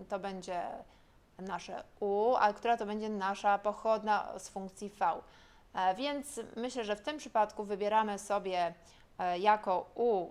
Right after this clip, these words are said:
wybieramy sobie x, bo o, jak i, i wyciągniemy z niego pochodną, to, e, będziemy mieli jeden,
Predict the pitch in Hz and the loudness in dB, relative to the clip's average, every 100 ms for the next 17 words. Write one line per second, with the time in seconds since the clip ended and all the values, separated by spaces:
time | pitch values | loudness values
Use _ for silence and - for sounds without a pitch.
0 | - 185 180 202 208 196 190 - 190 170 | -8 -8 -2 4 4 2 -4 -2 -2 -4
1 | 175 - - 202 190 240 302 - - - | -8 -10 -10 -6 -4 -6 -8 -12 -12 -16
2 | _ _ - - 214 180 202 190 185 185 | _ _ -20 -20 -16 -2 -2 0 -2 -2
3 | - - 185 190 202 202 196 202 185 208 | -4 0 2 2 0 -4 -8 -8 -6 -4
4 | 214 214 220 196 202 196 202 208 202 196 | -4 -2 -4 -4 -4 -4 -2 -2 -4 -4
5 | 196 190 190 - - - - - 196 202 | -2 -2 -4 -14 -20 -20 -6 -4 -4 -4
6 | 196 196 190 190 190 196 196 175 180 214 | -6 -6 -6 -6 -4 -4 -2 0 -2 -4